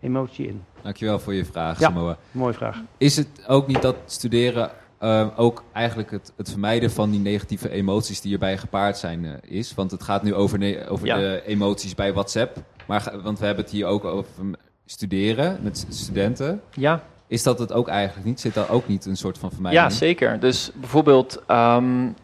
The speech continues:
Speaker 3: nou, dat is toch een verhaal dat vaak aangehaald wordt als we het hebben over uitstelgedrag. Dat,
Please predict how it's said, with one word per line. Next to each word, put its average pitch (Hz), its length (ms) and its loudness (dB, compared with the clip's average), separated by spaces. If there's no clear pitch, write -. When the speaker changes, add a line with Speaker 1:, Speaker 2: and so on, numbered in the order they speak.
Speaker 3:
nou, 123 260 4
dat 135 160 4
is - 60 -2
toch - 160 6
een 170 80 6
verhaal 139 500 6
dat 139 400 6
vaak 143 300 6
aangehaald 139 540 6
wordt 139 140 0
als 131 100 2
we 131 60 -2
het 123 80 2
hebben 131 180 8
over 127 180 4
uitstelgedrag. 139 760 4
Dat, 120 120 2